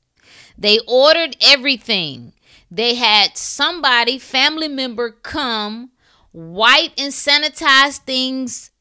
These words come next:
down that they ordered, left it outside for an hour, right? And crazy extreme things. They never left their house for a year and still got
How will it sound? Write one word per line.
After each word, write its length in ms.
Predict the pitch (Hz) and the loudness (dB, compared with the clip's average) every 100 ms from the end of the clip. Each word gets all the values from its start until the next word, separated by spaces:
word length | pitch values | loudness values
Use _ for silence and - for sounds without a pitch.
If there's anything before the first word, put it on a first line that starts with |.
| _ 196 | _ -10
down 640 | 185 220 202 208 233 277 196 | -2 2 2 2 -4 -10 -8
that 180 | 196 | -6
they 220 | 202 196 - | -4 -6 -2
ordered, 460 | 226 214 202 233 - | -2 0 -2 -4 -6
left 400 | 175 185 262 277 | -8 -2 -2 -2
it 80 | 302 | -2
outside 800 | 311 311 - - 269 233 233 247 | -2 -4 -10 0 4 4 2 0
for 200 | 254 254 | -8 -10
an 80 | - | -2
hour, 640 | 170 170 175 175 175 240 _ _ _ _ - | 2 2 0 -4 -10 -12 _ _ _ _ -14
right? 280 | 147 170 - _ _ | -14 -14 -18 _ _
And 160 | - _ | -20 _
crazy 480 | _ 330 349 294 302 | _ -14 -12 -12 -16
extreme 540 | - - 269 262 233 | -16 -20 -18 -16 -16
things. 500 | - 65 - - _ _ _ _ _ _ | -20 -20 -20 -20 _ _ _ _ _ _
They 300 | 170 233 233 | -8 -6 -6
never 600 | 175 165 190 277 330 339 | -12 -14 -6 -2 -2 -2
left 260 | 311 294 277 | -2 -2 0
their 180 | 269 | 0
house 360 | 254 262 269 277 | 0 2 2 0
for 220 | 262 233 - | -8 -8 -6
a 140 | 240 | -6
year 840 | 233 208 233 330 311 226 190 175 - _ _ - | -6 -8 -4 -4 -2 -4 -6 -10 -18 _ _ -16
and 160 | 143 | -12
still 480 | - - 220 220 208 | -10 -10 -8 -6 -6
got 460 | 175 180 175 170 | -6 -6 -6 -6